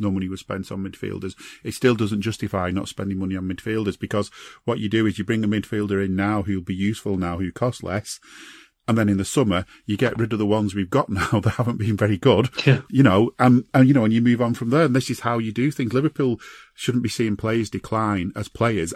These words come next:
Speaker 1: as Liverpool players. They should be declining somewhere else, as they always used to. Um, but yeah, looking at, looking at the bench, you can see that, um, it was pretty much, um, the only choice he had. And, um, obviously Henderson maybe could have come in into the midfield, but,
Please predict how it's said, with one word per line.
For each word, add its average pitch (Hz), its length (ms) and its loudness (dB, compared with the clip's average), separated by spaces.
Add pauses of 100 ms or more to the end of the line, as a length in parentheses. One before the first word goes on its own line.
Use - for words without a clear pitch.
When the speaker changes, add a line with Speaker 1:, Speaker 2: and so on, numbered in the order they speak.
Speaker 1:
as 107 220 -2
Liverpool 98 380 -2
players. 110 320 -6
They 101 80 -4
should 120 160 -6
be 117 80 -4
declining 101 400 -6
somewhere 95 340 -6
else, - 220 -8
as 101 80 -14
they 104 100 -8
always 98 240 -8
used 113 200 -8
to. 107 120 -6 (380)
Um, 107 420 2 (720)
but 127 160 6
yeah, 113 220 4
looking 147 260 4
at, 127 100 -2
looking 143 240 0
at 110 60 -2
the 107 80 -4
bench, 104 340 -2
you 107 80 -8
can 104 160 -4
see 107 240 -2
that, 101 240 0 (380)
um, 101 500 0 (140)
it 135 160 -2 (100)
was 127 300 2
pretty - 340 -6
much, 110 520 -4 (220)
um, 101 420 -4
the 104 140 0
only 104 200 0
choice 104 320 -6
he 110 80 -6
had. 123 240 0
And, 104 180 2 (320)
um, 104 480 2
obviously 107 300 -2
Henderson 107 420 0
maybe 98 220 0
could 98 160 -8
have 101 80 -10
come 98 180 -2
in 101 160 2 (500)
into 107 220 -4
the 101 60 -2
midfield, 101 580 -2
but, 104 220 0